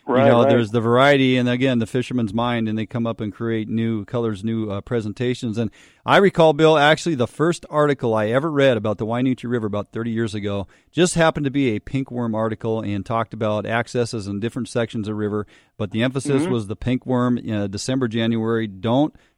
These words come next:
Speaker 2: fish the river without it, and you will definitely catch steelhead. So there you go.
Speaker 1: And what do you, well, what do you know? Well, I first saw it many moons ago up on the Salduck River. Uh, my buddy J D Love, we all know J D, what a
Speaker 2: Oh,
Speaker 1: great
Speaker 2: yeah.
Speaker 1: angler and guide he is. Uh, one of his Canadian fellas brought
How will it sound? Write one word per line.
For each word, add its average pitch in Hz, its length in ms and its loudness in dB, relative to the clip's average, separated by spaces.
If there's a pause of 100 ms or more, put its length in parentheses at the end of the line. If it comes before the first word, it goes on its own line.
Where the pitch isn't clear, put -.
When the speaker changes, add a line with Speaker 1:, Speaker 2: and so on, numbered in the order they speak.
Speaker 2:
fish 147 180 2
the 156 80 -4
river 143 240 2
without 123 340 4
it, 117 120 0 (100)
and 107 220 -2
you 107 100 -2
will 104 140 -2
definitely 113 380 -2
catch 104 200 -6
steelhead. 95 480 -8 (220)
So 107 100 -10
there 107 160 -2
you 101 140 -4
go. 98 120 -6
Speaker 1:
And 117 100 -4
what 139 220 4
do 156 60 0
you, 117 160 -4 (280)
well, 110 140 -6
what 143 140 2
do 147 80 -2
you 147 60 -2
know? 131 200 0
Well, 117 140 4
I 185 120 6 (100)
first 214 300 2
saw 180 240 4
it - 60 0 (420)
many 151 380 0
moons 165 360 -2
ago 139 340 2
up 131 120 0
on 120 140 -4
the 104 60 -12 (100)
Salduck 139 440 2
River. 107 400 0 (120)
Uh, 113 40 2
my 117 180 4
buddy 143 300 2
J 175 240 4
D 175 140 2
Love, 175 280 4
we 160 120 0
all 160 140 2
know 151 160 -2
J 139 240 0
D, 131 140 -4
what 135 100 0
a 135 60 2
Speaker 2:
Oh, 107 60 -2
Speaker 1:
great 117 140 4
Speaker 2:
yeah. 127 80 0
Speaker 1:
angler 123 300 -2
and 113 100 -8
guide 117 240 2
he 117 160 -6
is. 120 180 -4 (520)
Uh, 135 120 8
one 160 200 6
of 233 80 6
his 220 140 2
Canadian 208 640 4
fellas 151 340 4
brought 131 380 2